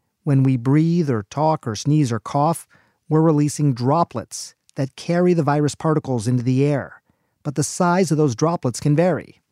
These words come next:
Large droplets will fall onto surfaces rapidly, generally within six feet from an infected individual. The virus spreads when those droplets land on another person's nose or mouth, or when someone touches a surface where the droplets have landed.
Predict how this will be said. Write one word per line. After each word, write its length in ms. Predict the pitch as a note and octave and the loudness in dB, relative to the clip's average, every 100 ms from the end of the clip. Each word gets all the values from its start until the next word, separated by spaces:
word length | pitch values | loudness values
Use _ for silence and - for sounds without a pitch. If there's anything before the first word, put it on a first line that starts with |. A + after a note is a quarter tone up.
| _ _ _ | _ _ _
Large 360 | C#3 D3 D3+ A2 | 2 2 2 0
droplets 500 | D#3 D#3+ E3 - C3 | 0 2 -2 -2 -2
will 120 | A#2 | -2
fall 280 | - D3 C#3 | 0 2 2
onto 160 | C3 | 2
surfaces 540 | A#2 C#3 A#2+ A#2 A2+ A#2+ | -2 -4 -4 -4 -4 0
rapidly, 560 | F3+ F3 F3 F3 D#3 - | 0 0 0 0 -2 -4
generally 580 | - C#3 D#3+ E3+ E3 E3 | 0 2 4 4 2 0
within 380 | C#3+ C3+ C#3 C3 | 0 0 2 -2
six 340 | - E3 - | -4 -8 -6
feet 380 | - E3+ G#3 - _ | 0 0 -2 -8 _
from 200 | - C3+ | 0 4
an 80 | C3 | 4
infected 500 | B2+ A#2+ A#2 B2+ A#2+ | 2 0 -4 -2 -2
individual. 640 | A#2 B2 D3+ A#2+ A#2 - _ _ _ _ _ _ - | 0 2 0 0 -10 -16 _ _ _ _ _ _ -4
The 100 | C3 | 0
virus 420 | B2 D#3+ G3 F#3 | 2 2 2 0
spreads 460 | - - F#3+ G#3 C3 | -4 -2 2 2 2
when 140 | C#3 | 2
those 180 | C#3+ A#2 | 2 0
droplets 500 | - D#3+ - C3+ - | -2 -2 -2 -4 -2
land 580 | D3 F#3+ G3+ D3 C#3 - _ _ _ _ _ | 0 0 2 0 -2 -6 _ _ _ _ _
on 120 | C3 | 0
another 280 | B2+ B2+ B2 | 2 2 0
person's 460 | A2+ B2+ A2+ A#2 G#2 | -2 -2 -2 -2 0
nose 240 | A#2+ A#2+ | 0 0
or 80 | A#2 | 0
mouth, 320 | A#2 E3+ F3+ - | 0 0 -4 -2
or 200 | F#3 A3+ | 2 2
when 200 | G3+ E3+ | 4 0
someone 340 | - E3 D3+ | 0 0 0
touches 400 | C#3 D#3 E3 F3 | -2 -4 -4 -2
a 80 | D3 | -2
surface 540 | - F#3+ G3+ - C3 - | -4 -2 -2 -2 -4 -4
where 320 | C3 C3+ C3+ | -4 -2 0
the 80 | C3 | 0
droplets 400 | B2 A2+ A#2+ - | 0 0 -2 -4
have 120 | C#3 | 0
landed. 440 | F3+ E3+ - - | 2 2 0 -8